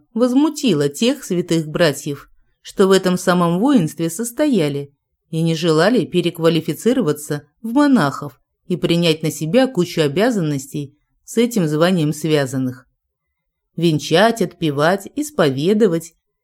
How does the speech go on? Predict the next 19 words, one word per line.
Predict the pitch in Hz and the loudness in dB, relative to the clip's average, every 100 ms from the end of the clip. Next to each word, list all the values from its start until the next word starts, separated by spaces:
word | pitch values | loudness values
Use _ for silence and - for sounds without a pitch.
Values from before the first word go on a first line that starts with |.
| _ | _
вести | - 185 180 - 311 | -2 0 0 -2 0
душеспасительные | 202 190 165 - 170 - 247 208 160 147 | 2 0 -4 -2 -2 -2 -4 -2 -2 -2
беседы, | 135 147 - 160 185 175 175 - | -4 -8 -6 -4 -2 -4 -6 -2
обучать | 151 165 - 160 151 | 0 0 2 0 0
грамоте, | 143 139 165 208 202 165 - _ _ _ _ _ | -4 -2 0 0 -2 -8 -10 _ _ _ _ _
вкалывать | - 370 311 165 160 165 | -4 2 4 6 4 4
на | 214 247 | 4 4
землях | 240 175 190 240 | 4 4 2 2
братства, | 277 190 131 - 143 139 _ | 2 2 0 -6 -8 -10 _
выращивая | 190 220 233 185 - 208 196 196 | 2 4 6 4 2 0 4 6
урожаи, | 214 240 226 202 147 143 143 - _ - | 6 4 2 0 -2 -4 -8 -14 _ -2
которые | - 190 170 170 160 | 0 2 4 4 2
потом | 170 - 240 254 156 | 0 4 4 4 2
большей | 180 233 220 247 | 2 2 2 -2
частью | 220 311 294 - 180 | 0 -2 -2 -2 -2
раздавались | 190 196 233 226 220 226 220 | -2 0 2 4 4 2 0
нищим | 269 285 - 170 - | 0 0 -2 -8 -6
и | - | 0
малоимущим. | 220 226 220 233 240 208 151 - 151 151 | 2 4 4 4 4 4 -2 -8 -10 -12